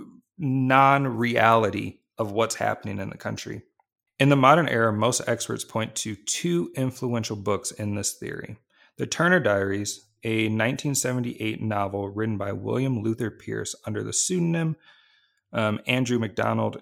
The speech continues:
is about a violent revolution in the United States with a race war that leads to the complete extermination of non-whites.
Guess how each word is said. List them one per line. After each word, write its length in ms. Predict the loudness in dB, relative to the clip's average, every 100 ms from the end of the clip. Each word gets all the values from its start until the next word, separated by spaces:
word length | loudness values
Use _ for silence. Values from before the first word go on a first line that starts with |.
| _
is 600 | -4 -2 -2 -2 -4 -6 -8
about 420 | 0 2 2 0
a 120 | -4
violent 500 | 0 2 4 2 -2
revolution 580 | -2 -2 -2 -2 -4 -4
in 80 | -4
the 60 |
United 380 | -2 -2 -4 -4
States 560 | -8 -6 -8 -6 -8 -10 _ _ _
with 420 | -4 0 0 -2 -6
a 100 | -4
race 360 | 0 0 -2 -4
war 280 | -2 -2
that 240 | -2 -4 -2
leads 340 | -4 -2 -6
to 100 | -6
the 140 | -10 -10
complete 400 | -10 -6 -6 -6
extermination 680 | -6 -4 -2 -2 -2 -4 -6
of 120 | -6
non-whites. 880 | -4 -2 -2 -4 -6 -8 -8 -8